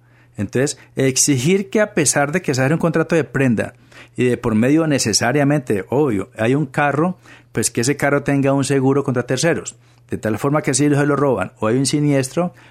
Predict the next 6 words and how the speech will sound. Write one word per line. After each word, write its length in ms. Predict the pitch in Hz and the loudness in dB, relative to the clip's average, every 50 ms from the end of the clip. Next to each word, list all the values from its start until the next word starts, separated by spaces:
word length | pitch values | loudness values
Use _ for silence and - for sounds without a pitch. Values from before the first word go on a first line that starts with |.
| - _ _ _ | -20 _ _ _
pues 260 | - 139 135 139 143 | -2 0 0 2 2
la 80 | 143 143 | 2 0
aseguradora 720 | 139 131 143 139 135 143 143 139 135 131 139 143 139 - - | 2 2 2 2 2 2 4 2 2 2 2 0 0 -2 -4
responde 640 | - 110 107 95 - - - 131 131 131 131 143 135 | -4 -2 -2 -2 -4 -6 -4 -2 0 0 0 0 -2
por 200 | 135 131 117 113 | -2 -2 0 0
ese, 600 | 113 - 135 135 131 131 127 120 107 107 - | 0 0 0 0 0 2 0 0 -2 -4 -8